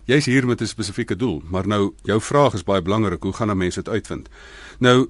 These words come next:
die, dit is eintlik makliker as wat jy dink. Daar is 'n kort antwoord en 'n lang antwoord. Kom ek gee vir jou eers die kort antwoord. Die kort antwoord is: Hoe vind jy jou lewensdoel uit?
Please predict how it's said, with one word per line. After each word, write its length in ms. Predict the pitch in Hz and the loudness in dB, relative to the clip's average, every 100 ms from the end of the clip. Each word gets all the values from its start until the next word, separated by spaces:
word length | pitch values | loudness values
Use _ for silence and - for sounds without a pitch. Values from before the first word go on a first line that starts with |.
| - | -2
die, 360 | 107 117 120 - - | 0 0 0 -6 -8
dit 160 | 120 | -2
is 100 | 185 | 0
eintlik 240 | - 214 - | 2 0 2
makliker 440 | 117 - 135 131 | 0 2 0 2
as 120 | 117 | 2
wat 180 | - 101 | 0 0
jy 120 | 104 | 0
dink. 320 | 80 78 - - | -2 -4 -6 -10
Daar 200 | - 107 | -2 2
is 160 | 117 - | 2 2
'n 120 | 127 - | 0 2
kort 260 | 180 170 | 4 4
antwoord 480 | - 117 117 135 123 | 2 -2 2 0 2
en 120 | 101 | -2
'n 60 | 98 | 0
lang 200 | 90 98 | -2 -2
antwoord. 400 | 82 85 73 - | -4 -6 -8 -6
Kom 160 | 127 113 | -4 -4
ek 80 | |
gee 140 | - 120 | -2 0
vir 100 | 120 | 0
jou 80 | 104 | -2
eers 100 | 101 | -2
die 80 | |
kort 240 | 98 143 - | 0 0 0
antwoord. 360 | 80 71 62 - - - - - - | -6 -8 -14 -14 -20 -20 -20 -20 -8
Die 100 | 120 | -2
kort 260 | 220 240 | 0 2
antwoord 480 | - 135 123 107 92 | 2 2 4 0 0
is: 280 | - 76 - | -8 -6 -4
Hoe 120 | - 147 | 0 0
vind 280 | - 185 | 4 2
jy 60 | 180 | 4
jou 100 | 165 | 2
lewensdoel 600 | 117 117 117 95 101 104 | 4 4 2 0 -4 -4
uit? 320 | 64 65 - | -8 -12 -14